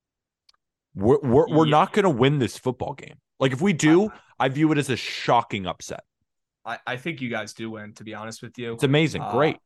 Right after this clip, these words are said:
Speaker 2: the,
Speaker 1: But we
Speaker 2: the
Speaker 1: aren't.
Speaker 2: narrative, the narrative we all know is, is that the forty-niners own Sean McVay and the Rams,
Speaker 1: But
Speaker 2: right?
Speaker 1: they do. They
Speaker 2: And,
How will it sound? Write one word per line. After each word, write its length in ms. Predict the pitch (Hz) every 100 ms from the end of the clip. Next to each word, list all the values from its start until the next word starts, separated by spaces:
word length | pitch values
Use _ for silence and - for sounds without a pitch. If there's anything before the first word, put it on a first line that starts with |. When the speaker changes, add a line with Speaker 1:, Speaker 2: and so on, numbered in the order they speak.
| -
Speaker 2:
the, 80 | 107
Speaker 1:
But 60 | 107
we 120 | 120
Speaker 2:
the 60 |
Speaker 1:
aren't. 140 | 135 127
Speaker 2:
narrative, 360 | 135 135 131 _ _ _ _ _
the 80 | 151
narrative 320 | 156 165 160 147
we 100 | 151
all 160 | 143
know 300 | 127 185 196
is, 220 | 110 98 -
is 360 | 113 107 113
that 140 | 117 117
the 80 | 117
forty-niners 640 | 123 117 110 110 113 113
own 520 | 113 110 110 107 107 _ _ _ _
Sean 240 | - 113 107
McVay 220 | 104 107
and 80 | 104
the 60 |
Rams, 200 | 110 143
Speaker 1:
But 160 | 147 151
Speaker 2:
right? 80 | 165
Speaker 1:
they 100 | 156
do. 600 | 120 139 165 170 135 95 _ _ -
They 200 | 147 160
Speaker 2:
And, 200 | 117